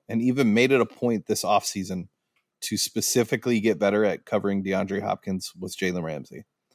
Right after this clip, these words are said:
That guy is gone now. That guy is gone now. So at the end of the day, maybe we end up having a, a, a big day because of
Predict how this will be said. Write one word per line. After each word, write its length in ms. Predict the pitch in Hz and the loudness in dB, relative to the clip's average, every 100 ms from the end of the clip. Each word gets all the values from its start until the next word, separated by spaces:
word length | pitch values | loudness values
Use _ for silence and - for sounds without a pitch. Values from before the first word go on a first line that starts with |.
| _ _ _ _ - | _ _ _ _ 2
That 140 | 110 | 4
guy 160 | 113 110 | 6 6
is 160 | 101 | 4
gone 240 | - 78 85 | 0 -4 -4
now. 200 | 52 - _ _ _ _ _ _ _ _ _ _ _ - - - | -10 -16 _ _ _ _ _ _ _ _ _ _ _ -20 -2 4
That 120 | 127 | 6
guy 180 | 127 113 | 6 4
is 140 | 101 | 4
gone 220 | 104 101 | 2 0
now. 180 | 85 - _ | -2 -8 _
So 560 | - - 113 107 98 - _ _ _ _ _ _ _ _ _ _ _ _ _ | 0 6 8 8 4 -2 _ _ _ _ _ _ _ _ _ _ _ _ _
at 140 | 131 117 | 2 6
the 100 | 135 | 6
end 80 | |
of 80 | 131 | 6
the 60 | 117 | 6
day, 320 | 120 143 185 _ _ _ _ _ _ _ - | 8 6 4 _ _ _ _ _ _ _ 4
maybe 440 | 131 143 156 156 | 6 8 8 6
we 260 | 127 147 139 | 4 6 6
end 160 | 139 | 6
up 140 | 131 143 | 6 6
having 260 | 135 131 | 6 8
a, 20 | |
a, 440 | 131 123 104 120 117 | 8 6 6 6 6
a 40 | |
big 200 | 113 117 | 4 4
day 160 | 117 117 | 4 4
because 320 | 107 120 104 | 4 2 2
of 240 | 110 98 | 2 0